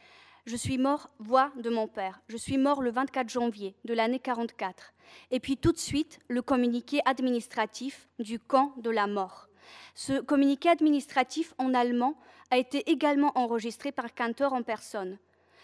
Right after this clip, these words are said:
Cette étrange dissociation du corps et de la voix permet ainsi une identification du metteur en scène avec son propre père. Celle-ci passe non seulement par le biais de la voix off, mais aussi à travers la juxtaposition de deux mannequins, celui qui est fait à l'image de son père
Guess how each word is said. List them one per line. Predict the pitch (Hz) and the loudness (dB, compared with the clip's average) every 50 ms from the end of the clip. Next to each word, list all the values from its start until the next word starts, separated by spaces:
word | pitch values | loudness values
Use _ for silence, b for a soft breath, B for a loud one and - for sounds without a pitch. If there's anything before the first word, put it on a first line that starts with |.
| b b | b b
Cette | - 262 247 - - | 0 0 0 2 2
étrange | 262 262 - - 294 294 269 220 | 0 0 2 2 2 2 2 0
dissociation | 214 277 302 - - 302 - - 294 269 262 - - 302 294 | -2 -4 -4 -2 -2 -4 -4 0 0 0 0 0 -4 -4 -4
du | 269 233 247 | -4 -4 -6
corps | - - - 294 285 269 | -10 0 0 0 0 2
et | - 247 | -2 -6
de | 208 220 233 | -4 -4 -2
la | 226 220 214 | 0 0 0
voix | 196 208 233 254 285 | -2 0 0 0 2
permet | 277 - 277 247 233 240 233 226 - | 2 0 -2 -2 0 -2 -4 -2 -2
ainsi | 240 233 233 - - 285 | -4 -6 -6 -6 -6 -2
une | 269 254 269 | 0 2 0
identification | 294 247 302 294 285 285 - 269 - 269 254 - 262 254 254 - 285 277 254 | 0 2 0 -2 -2 -2 -6 -12 -12 -10 -2 0 2 2 2 0 -4 -4 -4
du | - 240 | -4 -4
metteur | 233 214 208 - 240 226 | -4 -4 -2 -2 -2 -2
en | 233 226 | -2 -4
scène | 220 - 285 277 | -4 -4 -4 -2
avec | 262 233 240 233 | -2 -2 -2 -4
son | - - 233 220 | -4 -6 -8 -6
propre | - - 247 - - 240 | -6 -8 -8 -8 -8 -12
père. | 226 - 226 190 185 185 - - _ B B B B B B B B B | -10 -8 -10 -10 -10 -10 -16 -20 _ B B B B B B B B B
Celle-ci | - 277 247 240 - - 277 | -2 0 0 0 0 -4 -4
passe | - - 269 262 - - | 2 2 2 2 4 4
non | 285 302 311 | 4 4 4
seulement | - - 302 277 285 294 302 | 2 0 0 2 2 2 2
par | - 262 233 233 | 0 0 -2 -2
le | 233 233 | -2 -6
biais | 196 226 240 | -4 -4 -4
de | 220 214 233 | -4 -2 0
la | 226 208 208 | 0 0 0
voix | 196 214 247 240 - | 2 2 2 2 2
off, | - 247 277 - - - B B B B B B 254 | 0 -4 -4 -4 -8 -20 B B B B B B 0
mais | 254 247 | 2 2
aussi | 247 247 - - 302 320 | 2 0 0 -2 -4 0
à | - 254 | 0 0
travers | 247 - - 269 247 220 240 269 262 | 0 0 0 0 0 2 2 0 0
la | 247 220 208 | 2 -2 -2
juxtaposition | 196 269 - - - 302 269 - 277 262 233 254 254 - 320 311 277 | -2 -6 -8 -4 0 0 0 0 0 -4 -4 -4 -4 -2 0 0 0
de | 240 233 | 0 -2
deux | 202 202 269 277 | -2 0 0 2
mannequins, | 262 247 240 233 - - 202 180 190 B B B B B B B | 2 2 0 -2 -6 -8 -10 -10 -10 B B B B B B B
celui | - - 269 262 240 254 269 285 - | -10 -6 -4 -4 -2 0 0 0 -2
qui | _ - - 262 | _ -10 -4 -4
est | 233 | -4
fait | 226 - - | -2 0 2
à | 247 226 | 2 2
l'image | 226 240 240 254 254 262 214 | 2 2 2 2 2 2 0
de | 233 | -4
son | 226 - - 220 214 208 | -8 -8 -6 -6 -6 -6
père | - 233 226 269 285 | -2 -2 -2 -2 -2